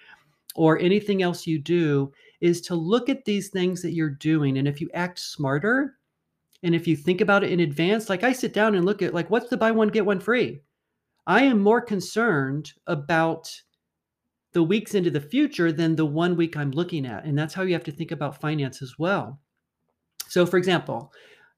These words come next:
extra virgin olive oil was two for one. They're nine dollars each. I saved nine dollars. That's not gonna go bad in the cupboard. That can last me for four or five months. Whereas before I would have bought two, you know, one at a time.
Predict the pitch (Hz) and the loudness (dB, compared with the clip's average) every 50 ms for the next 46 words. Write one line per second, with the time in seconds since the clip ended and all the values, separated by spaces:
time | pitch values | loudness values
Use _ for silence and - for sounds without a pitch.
0 | _ - 196 196 - - 208 202 170 185 180 180 180 185 180 180 175 - 170 165 | _ -2 -2 -2 0 2 2 2 4 4 2 2 2 2 0 0 0 2 4 4
1 | 165 160 135 131 120 110 101 107 143 143 143 - _ 151 143 143 143 139 139 139 | 4 2 0 -2 -6 -8 -8 -10 -12 -14 -16 -12 _ 0 2 2 2 2 0 -4
2 | - - 151 147 143 143 175 180 165 180 202 220 220 170 135 120 117 117 139 - | -4 0 0 0 0 0 -2 0 0 2 2 2 2 2 0 -2 -6 -10 -12 -8
3 | - 151 143 147 143 139 139 139 143 147 147 151 160 160 160 156 220 220 175 131 | -2 0 2 4 4 2 2 2 0 0 0 0 0 -2 -2 -2 -2 -4 -4 -4
4 | - - 131 127 - - 131 127 123 131 143 143 147 143 156 165 175 175 151 110 | -6 -8 -10 -8 -8 -6 -6 -6 -6 -4 -4 -2 -2 -2 -2 -4 -4 -4 -6 -6
5 | 82 - - - - _ _ _ _ - 135 135 - 156 147 147 143 156 156 151 | -10 -12 -16 -20 -20 _ _ _ _ -6 -6 -4 -2 0 0 0 0 0 -2 0
6 | 143 156 151 143 165 160 156 156 151 147 139 139 143 - 196 202 170 156 120 107 | 0 0 0 2 2 0 0 0 0 -2 -2 -4 -4 -4 -4 -2 -2 -2 -4 -4
7 | 113 127 110 - - 147 135 131 131 131 - - 151 147 143 - 151 139 139 139 | -4 -6 -8 -6 -6 -4 -2 -2 -2 -4 -4 -4 -6 -6 -4 -2 -2 -2 -2 -2
8 | - 143 135 143 151 143 - 143 139 143 147 160 185 214 - 131 - - - - | -2 0 0 2 0 0 -2 -2 -2 -2 -2 0 0 0 0 0 -2 -8 -14 -18
9 | - _ _ _ _ _ _ _ _ _ _ _ 156 156 156 156 143 151 - 143 | -18 _ _ _ _ _ _ _ _ _ _ _ 4 6 6 6 4 2 -2 -4
10 | - - 165 180 180 160 143 151 143 139 147 143 139 - - - 147 143 147 147 | 0 2 4 4 6 4 4 2 2 0 0 -2 -2 -4 -6 -4 -2 -2 0 0
11 | 156 160 156 143 131 131 135 143 139 139 127 131 - - 202 208 156 117 101 - | -2 -2 -2 -2 -2 0 0 2 2 2 0 -2 -4 -2 -2 -2 -2 -2 -6 -10
12 | - | -14